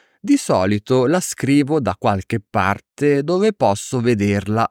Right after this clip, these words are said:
ogni giorno per non dimenticarla e per metterla in pratica. Negli ultimi anni ne ho collezionate molte e adesso voglio farti conoscere quelle che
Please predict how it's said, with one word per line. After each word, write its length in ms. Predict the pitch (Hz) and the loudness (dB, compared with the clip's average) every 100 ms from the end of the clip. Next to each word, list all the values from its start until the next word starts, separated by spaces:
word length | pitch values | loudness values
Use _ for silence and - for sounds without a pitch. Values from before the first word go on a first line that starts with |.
| - | -4
ogni 440 | 185 247 190 175 | -4 -2 -2 -2
giorno 680 | 127 92 76 71 98 143 247 _ _ _ - - _ | -4 -2 -2 -2 -2 -2 -4 _ _ _ -20 -20 _
per 340 | - 165 113 101 | 0 2 2 0
non 260 | 160 214 | 0 2
dimenticarla 1080 | 123 110 98 95 131 - 73 64 90 107 180 _ _ _ _ - | 2 0 0 -2 -4 -4 -6 -6 -4 -4 -6 _ _ _ _ -2
e 220 | 214 208 | 0 0
per 220 | 208 226 | 0 0
metterla 760 | 208 123 95 - 117 117 120 - | 2 0 -2 -4 -4 -2 -2 -2
in 220 | 147 147 - | -4 -4 -2
pratica. 640 | 98 71 - - - - _ _ _ _ | -4 -4 -10 -14 -14 -18 _ _ _ _
Negli 320 | - 190 202 | -2 2 2
ultimi 440 | 208 214 - 190 175 | 2 0 0 2 2
anni 420 | 160 165 165 170 | 2 2 0 2
ne 180 | 139 127 | 2 2
ho 120 | 131 | 0
collezionate 1000 | - 123 113 113 - 117 113 117 117 131 | 0 2 2 0 -2 -2 0 -2 -2 -2
molte 760 | 110 101 80 50 - - 62 - _ _ | 0 0 -2 -6 -14 -10 -10 -12 _ _
e 200 | 147 190 | -2 2
adesso 500 | 175 131 127 - 185 | 2 2 0 -2 -2
voglio 340 | 139 101 98 | 2 2 0
farti 420 | 101 120 113 - 113 | -2 -2 -2 -4 -2
conoscere 840 | 196 180 123 - - 156 160 185 | 0 0 -2 -4 -8 -6 -6 -6
quelle 540 | - 175 113 113 123 139 | -2 2 2 2 -2 -2
che 180 | 135 | -2